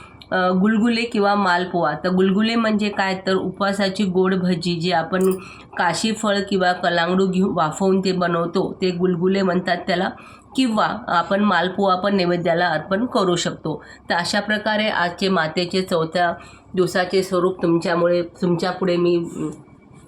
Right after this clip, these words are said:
अ, सादर केलेले आहे. आणि तुम्ही तुमची आराधना कशी करत आहात,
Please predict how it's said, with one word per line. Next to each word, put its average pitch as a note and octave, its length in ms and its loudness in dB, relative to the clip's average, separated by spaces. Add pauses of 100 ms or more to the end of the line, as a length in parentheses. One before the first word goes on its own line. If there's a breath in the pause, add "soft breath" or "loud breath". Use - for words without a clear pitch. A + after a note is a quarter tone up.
(160)
अ, G3 200 -4
सादर E3+ 440 -2
केलेले F#3 340 2
आहे. F3+ 320 -2 (300 loud breath)
आणि F#3+ 200 2
तुम्ही A3+ 340 0
तुमची A#3 280 2
आराधना G#3 460 2
कशी F#3+ 300 0
करत G3 340 0
आहात, F#3 220 -2